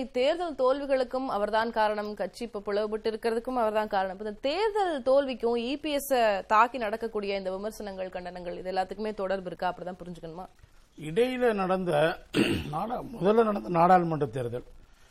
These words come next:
Speaker 2: அது பாஜகவினால தோல்வி ஏற்பட்டது.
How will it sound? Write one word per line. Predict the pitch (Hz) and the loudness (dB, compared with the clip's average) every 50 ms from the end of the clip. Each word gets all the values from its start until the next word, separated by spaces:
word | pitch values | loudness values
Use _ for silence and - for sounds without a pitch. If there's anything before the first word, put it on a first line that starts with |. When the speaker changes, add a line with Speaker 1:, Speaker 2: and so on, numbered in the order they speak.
| - - _ - - - 208 220 220 196 175 147 | -20 -20 _ -16 -4 2 2 4 4 4 2 0
Speaker 2:
அது | 156 165 165 170 | -2 -2 -2 0
பாஜகவினால | 143 156 170 202 233 202 269 254 247 247 240 214 214 208 202 196 196 202 214 208 202 185 165 147 131 - - - _ - - - - - | 2 2 4 4 4 4 4 2 2 4 2 -2 -2 -2 -4 -4 -4 -2 -2 -2 -2 -2 -2 -4 -6 -8 -14 -20 _ -20 -20 -20 -16 -8
தோல்வி | - 175 175 165 160 147 143 | -2 0 2 2 2 0 -2
ஏற்பட்டது. | 127 107 - 233 - - - - | -4 -6 -10 -16 -18 -18 -20 -20